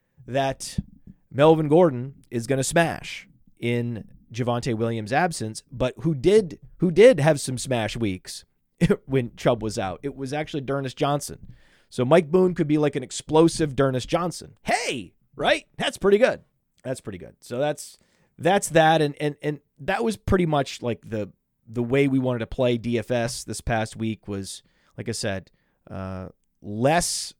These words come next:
exposure to Bills, Ravens, wind down the exposure there, ramp up the exposure on Lions, Seahawks, and, uh, and, and play some, some Russ Sutton. That worked out really well.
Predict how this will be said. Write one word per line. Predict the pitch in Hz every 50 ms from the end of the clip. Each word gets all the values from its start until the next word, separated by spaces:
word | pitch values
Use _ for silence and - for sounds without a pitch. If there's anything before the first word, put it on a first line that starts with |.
| _ _ _ -
exposure | - - - - - 147 143 147 147 147 123 135 135 135
to | 135 - - - 117 110 - - _ _ _ _ _ - 113
Bills, | 104 135 139 139 139 107 101
Ravens, | 123 120 113 113 113 117 110 95
wind | 98 104 113 123 123 117
down | 123 120 120
the | 117
exposure | 113 - - - 117 113 110 101 107 104
there, | 127 139 147 147 127
ramp | 104 120 120 101 131
up | 127 113
the | 117 113
exposure | 107 - - 120 120 120 113 110 110
on | 98 101
Lions, | 98 107 104 104 104 101 -
Seahawks, | - 135 131 120 120 117 113 113 - - - -
and, | 104 107 107 107 104 101 104
uh, | 101 98 98 98 92 - -
and, | 98 90 -
and | 101 98
play | - 120 113
some, | - - 101 98 - -
some | - - 104 101
Russ | 104 98 101 -
Sutton. | - - 185 185 - 160 165 165 160 - _ _ - _ _ _ - -
That | - 113 113 104
worked | 76 113 113 - -
out | 113 110 85
really | 107 101 101 104
well. | 104 120 127 131 127 123 -